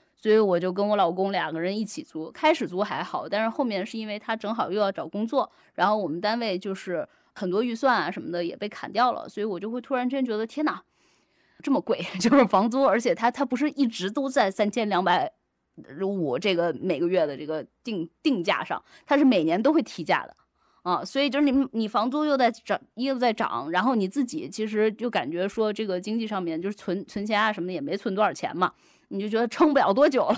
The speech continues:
<laughs> 感觉我当时算算账，可能就撑个几个月，啊，就要清零了，啊，那怎么办？我就在那一两个月里面就经常会有念头闪过，我就是觉得累。你就回国的话，租金的话，首先是不可能这么高昂的嘛，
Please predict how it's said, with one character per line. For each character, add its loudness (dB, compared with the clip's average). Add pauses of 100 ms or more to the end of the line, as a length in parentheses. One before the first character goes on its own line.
<laughs> 4
感 4
觉 4
我 4
当 6
时 0
算 2
算 2
账， 4
可 -2
能 -2
就 -2
撑 -2
个 2
几 -2
个 -2
月， 0 (360)
啊， 0
就 -2
要 4 (100)
清 4
零 6
了， 4 (120)
啊， -6
那 -2
怎 -6
么 0
办？ 2 (240)
我 -8
就 -8
在 2
那 4
一 0
两 2
个 -2
月 2
里 -2
面 -2
就 -6
经 -2
常 0
会 -2
有 -4
念 -4
头 -4
闪 -10
过， -8
我 -8 (240)
就 -2
是 -2
觉 -2
得 -2
累。 0 (500)
你 -10
就 -2
回 -2
国 0
的 2
话， 2 (320)
租 -6
金 -2
的 0
话， -2
首 -8
先 -2
是 -6
不 -4
可 -2
能 -4
这 -2
么 0
高 -4
昂 -6
的 -16
嘛， -14